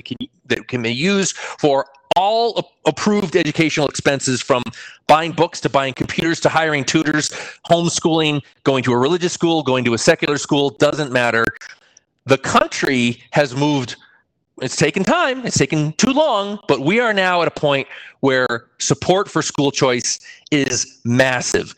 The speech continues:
And yet, and yet, in the land of enchantment,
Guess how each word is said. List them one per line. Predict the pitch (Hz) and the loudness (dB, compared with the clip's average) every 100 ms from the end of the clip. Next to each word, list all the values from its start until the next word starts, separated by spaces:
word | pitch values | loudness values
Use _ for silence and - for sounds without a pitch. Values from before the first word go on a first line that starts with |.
| _ _ _ _ - | _ _ _ _ 0
And | 240 359 | 0 0
yet, | 381 - - - - - _ _ _ - | -2 -2 -6 -14 -16 -20 _ _ _ 2
and | 302 453 | 2 2
yet, | 508 370 240 - - - - - - _ _ - | 0 0 -2 -8 -12 -12 -20 -20 -20 _ _ -2
in | 147 | 0
the | 185 | 2
land | 220 311 370 | 2 0 -2
of | |
enchantment, | 381 370 370 277 - 110 - - | -2 0 0 0 -4 -14 -14 -16